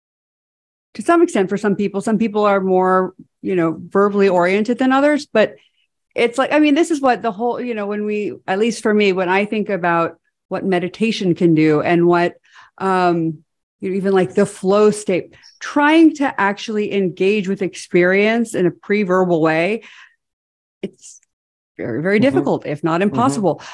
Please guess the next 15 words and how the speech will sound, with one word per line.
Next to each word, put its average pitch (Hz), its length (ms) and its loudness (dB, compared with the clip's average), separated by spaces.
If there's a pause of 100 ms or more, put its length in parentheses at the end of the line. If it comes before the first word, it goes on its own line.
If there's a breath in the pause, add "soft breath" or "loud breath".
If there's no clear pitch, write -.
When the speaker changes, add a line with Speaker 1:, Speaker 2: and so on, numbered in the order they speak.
(140 loud breath)
Speaker 1:
But, 226 240 0
you 226 120 0
know, 214 240 2 (140)
to, 220 340 0
to 226 100 -8
kind 247 240 -2
of 233 100 -2
see 294 360 2
something 208 480 -2
before 202 340 -2
your 190 220 0
idea 202 500 0
of 254 240 -2
the 269 120 -2
thing, 330 580 4